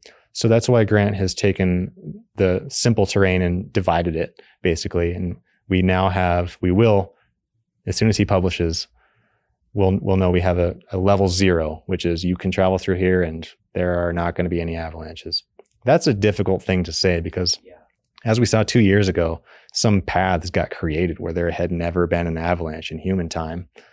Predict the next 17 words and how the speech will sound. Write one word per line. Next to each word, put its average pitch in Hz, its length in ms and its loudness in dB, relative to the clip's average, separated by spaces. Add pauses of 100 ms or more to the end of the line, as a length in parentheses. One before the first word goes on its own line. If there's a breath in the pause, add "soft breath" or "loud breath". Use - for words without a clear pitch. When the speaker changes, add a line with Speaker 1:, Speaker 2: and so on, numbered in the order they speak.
(160 soft breath)
Speaker 1:
and 90 80 0
now 90 160 4
there 98 140 6
is. 113 280 2 (540 soft breath)
So 95 360 4
you 98 120 4
have 101 100 2
to 104 60 -2
be 98 80 4
very 90 180 4
confident 82 480 -2
when 82 120 -4
you 82 80 -4
make 82 200 -4
a 82 80 -2
zero 85 300 0
rating. 80 460 -6